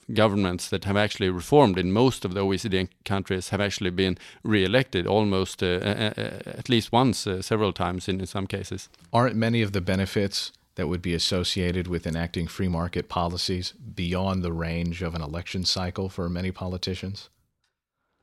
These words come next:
Speaker 1: Well, I think that, uh, when I've looked at about the dozen, uh, O E C D countries, industrialized countries, that launched the most, uh, far-reaching f-, free market reforms and had the strongest results,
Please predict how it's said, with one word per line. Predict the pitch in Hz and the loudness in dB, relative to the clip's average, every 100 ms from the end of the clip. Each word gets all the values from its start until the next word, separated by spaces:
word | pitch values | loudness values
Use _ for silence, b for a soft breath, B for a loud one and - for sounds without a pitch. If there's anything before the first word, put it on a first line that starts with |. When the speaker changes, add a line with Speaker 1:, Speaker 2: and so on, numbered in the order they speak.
| _ _ | _ _
Speaker 1:
Well, | 120 135 | 8 10
I | 160 | 10
think | 165 143 | 6 4
that, | 123 101 | 4 6
uh, | 123 117 113 113 123 - _ | 8 8 8 6 2 -2 _
when | 135 139 | 6 8
I've | 160 147 | 8 8
looked | 120 - | 8 8
at | 101 98 | 4 6
about | 101 110 104 | 4 4 4
the | 107 | 0
dozen, | 90 120 127 104 92 | 4 6 6 4 2
uh, | 90 95 | 2 2
O | 113 | 2
E | 107 | 2
C | 110 | 2
D | 98 | 0
countries, | 92 98 92 95 101 | 2 0 2 0 2
industrialized | 101 95 101 92 92 | 2 2 0 0 2
countries, | 98 95 95 92 | -2 0 0 0
that | 101 - | -2 0
launched | 107 107 - | 2 2 0
the | - | 0
most, | 95 113 123 - - | 4 6 4 2 2
uh, | 98 | 2
far-reaching | 90 - 123 120 107 104 - 92 | 0 8 8 10 6 2 2 0
f-, | 92 - - 110 | -2 -6 -12 -8
free | - 107 | 0 2
market | 98 95 - - | 4 2 0 -6
reforms | 92 110 95 110 - - | 2 4 6 4 0 0
and | 98 | 0
had | 90 147 110 | 4 2 6
the | 98 87 | 4 4
strongest | - 120 117 95 - | 4 6 6 4 0
results, | 95 101 127 117 - | 0 6 6 6 0